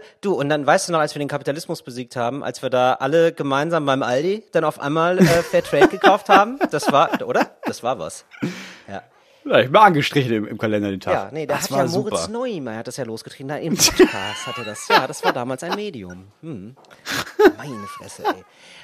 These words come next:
Speaker 1: Ähm, so, und gleichzeitig ist es ja alles gut und alles nett.
Speaker 2: Das war damals das
Speaker 1: So.
Speaker 2: Medium, was wir alle gehört haben, auf verschiedenen Elektrogeräten. Das, ähm, ja, da braucht man halt Kobalt für.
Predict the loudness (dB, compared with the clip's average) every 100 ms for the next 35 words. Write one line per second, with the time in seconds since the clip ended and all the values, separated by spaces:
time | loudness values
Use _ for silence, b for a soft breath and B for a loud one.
0 | b -6 0 0 0 -6 -6 2 2 4
1 | 4 6 4 2 -2 -2 0 4 4 2
2 | 0 2 2 2 0 0 2 2 2 0
3 | 0 -2 -12 -4 2 6 8 8 4 4
4 | 6 8 8 6 6 6 6 6 6 6
5 | 6 6 6 6 2 -2 -2 -2 0 0
6 | 2 2 2 0 2 2 0 0 -2 -2
7 | -4 -6 -4 -2 0 4 6 6 4 2
8 | 4 4 6 4 2 -4 0 0